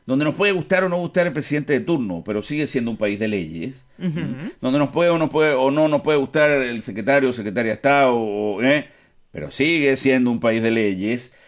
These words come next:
Speaker 1: donde el gobernador puede ser o no de tu tendencia o, o, o modelo de pensamiento, pero Estados Unidos sigue siendo un país de leyes,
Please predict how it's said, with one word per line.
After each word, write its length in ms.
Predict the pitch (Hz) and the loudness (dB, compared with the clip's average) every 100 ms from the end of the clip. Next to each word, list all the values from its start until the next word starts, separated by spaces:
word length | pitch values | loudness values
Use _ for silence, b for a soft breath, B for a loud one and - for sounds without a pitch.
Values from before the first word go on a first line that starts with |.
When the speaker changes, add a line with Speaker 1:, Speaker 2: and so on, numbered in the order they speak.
| b | b
Speaker 1:
donde 640 | 120 127 127 127 120 127 | 0 2 4 2 0 0
el 140 | 123 120 | 0 2
gobernador 600 | 135 135 131 135 151 - | 4 4 4 4 2 2
puede 220 | 160 156 | 2 2
ser 220 | 147 170 | 2 0
o 80 | 165 | 2
no 240 | 151 156 160 | 2 2 2
de 80 | |
tu 160 | 131 131 | 2 0
tendencia 540 | 120 120 139 127 143 | 2 2 0 2 2
o, 60 | 123 | 4
o, 580 | 113 104 101 101 101 107 107 | 4 2 0 -2 0 -2 0
o 120 | 107 | -2
modelo 340 | 117 123 135 | 0 2 4
de 60 | 120 | 4
pensamiento, 640 | 113 113 113 131 123 90 | 0 -2 0 0 0 -4
pero 300 | 98 90 90 | -4 -4 -6
Estados 540 | - 82 127 131 135 120 | -8 -4 2 4 2 0
Unidos 420 | 117 127 113 117 | 0 0 0 -4
sigue 440 | - - 156 127 | -8 -6 -4 -2
siendo 260 | 101 110 113 | -4 -2 -2
un 80 | 101 | -2
país 240 | 95 98 | -2 -2
de 80 | 104 | -2
leyes, 480 | 107 82 82 92 | -2 -4 -4 -6